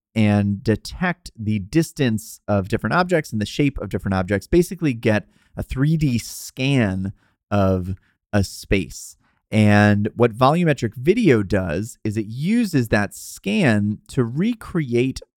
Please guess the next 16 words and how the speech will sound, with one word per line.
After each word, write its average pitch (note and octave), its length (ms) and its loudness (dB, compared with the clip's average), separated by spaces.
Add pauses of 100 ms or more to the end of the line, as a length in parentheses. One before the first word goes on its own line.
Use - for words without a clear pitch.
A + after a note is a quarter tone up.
a G#2+ 80 -2
photorealistic A#2 1000 2
scene, G#2 800 0 (500)
uh, G2+ 280 4
essentially G#3 560 -2
turning D#3 640 -2 (340)
reality C3+ 640 6
into G#2+ 480 6
a G#2 80 2
video G2 300 2
game. - 300 -8 (120)
So A2+ 480 6 (800)
imagine D3+ 600 0
that G#2 400 2 (340)
you G#2+ 160 2
had F#2+ 520 2